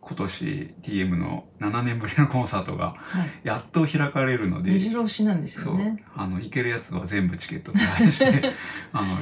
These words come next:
Speaker 2: 頑張って取ったみたいな。
Speaker 1: そう。で、あ、まあ、ティーエムのツアー、ホールツアーみたいな感じなので、そんな大人数じゃないかなと。五千人とか、そのぐらいかなっていう感じがしますけど、まあ、ちょっと久しぶりに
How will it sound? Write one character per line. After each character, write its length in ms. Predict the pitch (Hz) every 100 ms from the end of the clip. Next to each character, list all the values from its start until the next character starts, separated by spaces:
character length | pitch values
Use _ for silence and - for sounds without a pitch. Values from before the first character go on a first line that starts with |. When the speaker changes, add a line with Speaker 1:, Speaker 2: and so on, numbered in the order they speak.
| - -
Speaker 2:
頑 200 | 190 208
張 80 |
っ 80 | 226
て 80 | -
取 220 | - 170
っ 20 | -
た 80 |
み 60 | -
た 180 | - -
い 40 |
な。 60 | 294
Speaker 1:
そ 40 | - - - 131
う。 40 |
で、 720 | 123 113 110 104 104 85 - _ - -
あ、 240 | - 123 -
ま 180 | - -
あ、 40 |
テ 120 | -
ィ 140 | 127 135
ー 20 |
エ 40 |
ム 160 | 135 131
の 200 | 127 127 - - -
ツ 240 | - 220
ア 180 | 185 101
ー、 20 |
ホ 180 | - 156
ー 40 |
ル 100 | 160
ツ 180 | 170 170
ア 40 | 127
ー 60 | 92
み 80 |
た 100 | -
い 80 | -
な 100 | 131
感 160 | - -
じ 80 | 82
な 120 | 85
の 100 | -
で、 100 | 80
そ 140 | -
ん 80 | 104
な 100 | 101
大 200 | 104 107
人 240 | 104 95
数 180 | 87 -
じ 80 | -
ゃ 60 | 82
な 180 | 80
い 160 | 73 - - -
か 140 | - -
な 140 | -
と。 120 | - - - - - -
五 140 | 98
千 320 | - - 165
人 300 | - - -
と 100 | -
か、 220 | - - - - - - - - - -
そ 100 | 95
の 120 | 92
ぐ 100 | 92
ら 100 | 87
い 40 |
か 100 | 101
な 120 | 123
っ 80 | 135
て 120 | -
い 80 | 95
う 40 | 76
感 180 | 85
じ 60 | 85
が 80 | 87
し 120 | -
ま 120 | -
す 60 | -
け 60 |
ど、 100 | 180
ま 140 | 135 104
あ、 40 |
ち 100 | 92
ょ 20 |
っ 40 | -
と 80 | 90
久 180 | -
し 120 | 92 101
ぶ 160 | 90
り 100 | 90
に 320 | 90 85 -